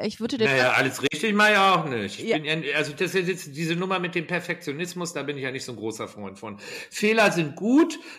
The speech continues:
Speaker 2: weil an Fehlern kann man lernen und da kommen wir wieder zurück zum Thema Change is good, ja?
Speaker 1: Man muss Fehler machen, man darf bloß den, äh, einen Fehler nicht zweimal machen. Das ist immer auch meine Devise. Insofern, ma-, man muss
Speaker 2: Passiert mir aber trotzdem manchmal.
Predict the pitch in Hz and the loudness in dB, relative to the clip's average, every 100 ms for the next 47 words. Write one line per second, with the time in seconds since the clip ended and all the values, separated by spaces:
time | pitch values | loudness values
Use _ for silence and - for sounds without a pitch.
0 | - 180 170 175 170 175 165 156 160 147 | 0 2 4 2 2 2 2 0 -2 -2
1 | 127 139 165 180 185 143 143 147 165 160 | 0 4 4 4 2 -2 -4 -2 -2 0
2 | 151 135 - 127 156 160 160 135 - 160 | 2 0 -2 -4 -2 -2 -4 -6 -6 -4
3 | 147 123 - 160 156 - 120 - 110 - | -2 -2 0 2 0 -2 -4 -2 -4 -4
4 | - 120 175 202 247 294 - 320 294 277 | -4 2 2 2 0 0 0 -2 0 0
5 | 269 285 247 214 226 - 233 247 - 214 | -2 -2 -2 0 -2 -2 -4 -4 -6 -8
6 | - 202 202 202 226 233 220 190 - 151 | -4 -2 -2 -4 -4 -2 -4 -4 -8 -10
7 | 143 127 123 - 160 170 214 185 170 160 | -8 -8 -10 -14 -14 -14 -14 -14 -14 -12
8 | 151 165 156 165 - - 147 131 180 175 | -12 -10 -8 -10 -12 -16 -12 -12 -10 -12
9 | - 180 175 - - _ _ _ _ - | -6 -6 -6 -12 -20 _ _ _ _ -20
10 | - _ _ _ _ 202 269 214 208 143 | -20 _ _ _ _ 0 0 0 -2 -2
11 | - - 135 139 131 135 - 139 - 135 | -4 -8 0 4 4 2 2 -2 0 0
12 | 113 107 98 110 | 0 -4 -6 -8